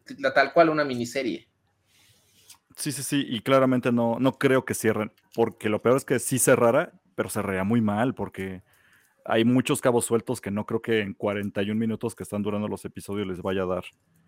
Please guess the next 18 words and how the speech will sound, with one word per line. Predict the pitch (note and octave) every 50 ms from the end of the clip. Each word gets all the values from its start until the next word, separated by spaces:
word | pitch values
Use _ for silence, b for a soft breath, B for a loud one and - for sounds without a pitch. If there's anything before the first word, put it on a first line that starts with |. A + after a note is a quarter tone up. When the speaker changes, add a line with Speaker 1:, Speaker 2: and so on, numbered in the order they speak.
| _ _ _ _ _ _ _
Speaker 2:
Pero | - G#2 G2+
bueno, | G#2 A2 A2 G#2 - -
a | -
ver, | A2 A2+ G#2+ G#2 -
vamos | - A2+ A2+ B2+ C3+ -
aparte | G#2 F2 A2 G2+ A#2+ A#2
de | G#2+ A2+
esto. | A2+ - - A#2 A#2 -
¿Algo | D#3 D3 D3+
más | D3 D3+ D3
que | D#3
quieran | C3 D3 C#3+ B2
decir, | A2+ B2+ A#2+
Hayes, | A2+ C3+ B2
de | C3 A#2+
Christensen? | - A#2+ A#2+ - E3 D#3 - G3+ G#3
Porque | - A#2 A2+ - - G2+
yo | G2+ A#2 A#2 B2 B2+ B2 A#2+ A#2 A2+ G#2+ G#2 G2 F#2+ G2 G2